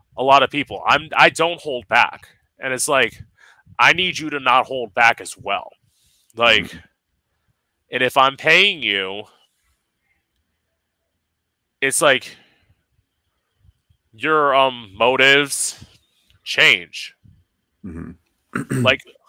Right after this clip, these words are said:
Speaker 1: like, I would say, not to make this too raunchy, but just to give you an example, like, I've gotten paid for sex before. It's like,
Speaker 2: Mm-hmm.
Speaker 1: I know the difference of, like, getting paid for sex and when I'm actually going to enjoy sex, like, with somebody.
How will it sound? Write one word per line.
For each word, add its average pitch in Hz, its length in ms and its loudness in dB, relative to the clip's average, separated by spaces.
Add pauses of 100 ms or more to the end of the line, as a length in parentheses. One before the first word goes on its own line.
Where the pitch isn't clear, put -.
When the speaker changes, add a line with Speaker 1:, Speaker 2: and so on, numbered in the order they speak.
(300)
Speaker 1:
like, 135 160 -6
I 131 120 2
would 143 160 -6
say, 120 400 0 (1080)
not 117 220 0
to 123 100 -10
make 107 200 -4
this 104 200 -12
too 117 120 -10
raunchy, 104 380 -6
but 95 80 -18
just 92 140 -16
to - 60 -18
give 95 140 -6
you 95 100 -8
an 90 80 -10
example, 98 500 -10
like, 95 220 -6 (180)
I've 120 160 2
gotten 139 200 0
paid 135 220 -2
for 123 100 -14
sex 123 280 -2
before. 90 360 -18
It's - 120 -14
like, 107 200 -4
Speaker 2:
Mm-hmm. 87 460 -20 (560)
Speaker 1:
I 120 140 4
know 123 100 2
the 127 120 -4
difference 139 300 -4
of, 131 120 -8
like, 113 220 0
getting 110 260 0
paid 120 240 -6
for 160 120 -10
sex 180 280 -2
and 135 80 -14
when 123 100 -8
I'm 117 100 -10
actually 117 300 -6
going 113 140 -10
to 104 100 -10
enjoy 98 300 -10
sex, - 520 -12
like, 90 260 -10
with 95 120 -10
somebody. 85 520 -16